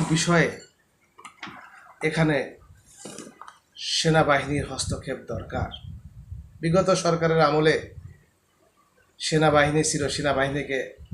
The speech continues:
কাজ করতে দেওয়া হয় নাই, ম্যাজিস্ট্রেসি পাওয়ার ছিল না,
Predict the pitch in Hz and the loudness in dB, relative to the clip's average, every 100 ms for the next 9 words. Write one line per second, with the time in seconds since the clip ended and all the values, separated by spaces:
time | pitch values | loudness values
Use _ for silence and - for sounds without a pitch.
0 | - - 135 - 143 127 135 120 113 127 | -6 -2 0 -2 -2 -6 -6 -6 -6 -6
1 | 131 110 110 - - - - - - - | -6 -8 -12 -16 -20 -20 -20 -20 -20 -16
2 | 117 131 160 - 170 156 - 151 117 123 | -8 -2 0 0 0 -2 -2 -6 -8 -8
3 | 131 - 123 113 - | -6 -6 -6 -10 -12